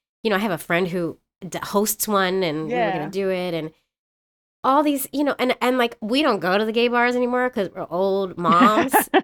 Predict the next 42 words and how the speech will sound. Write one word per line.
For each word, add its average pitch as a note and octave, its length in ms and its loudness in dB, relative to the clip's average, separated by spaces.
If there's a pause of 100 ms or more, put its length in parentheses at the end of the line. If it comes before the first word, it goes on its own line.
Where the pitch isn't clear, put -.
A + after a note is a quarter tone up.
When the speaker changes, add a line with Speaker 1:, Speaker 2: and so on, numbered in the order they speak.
(160)
Speaker 1:
<laughs> - 380 -12
S-, B3 340 -4 (380)
but A3+ 380 4 (120)
I A3+ 180 4
would D#4 140 2
be E4+ 160 0
af-, D#4+ 220 -4
like, C4+ 320 0
I, G3+ 180 0
it, - 160 -6 (240)
it, - 160 -8 (100)
the G#3+ 280 -2
fear D4+ 560 2
there, A#3 160 4
it - 280 0
just D#4 340 0
instills C4 680 2
this C4+ 220 -2
new C4+ 180 2
fear E4+ 500 0
in G3+ 160 0
you, E3+ 140 0
and D#3+ 140 0
I F3+ 100 2
don't D#4+ 140 4
wanna F#3 140 0
Speaker 2:
Yeah. D#3+ 60 -4
Speaker 1:
bring E3+ 120 -2
my D#3 100 -4
kids D4 240 2
anywhere A3 280 4
near C#4 240 0
it. C#3+ 220 -4 (120)
Speaker 2:
Yeah. - 240 -4
Speaker 1:
Just C4+ 240 0
in A#3 80 0
case. A#3+ 720 -2
Speaker 2:
Yeah. A#3 100 0
Speaker 1:
Just F#4+ 240 2
in G3 80 -6
case, - 540 -12
right? F#3 400 0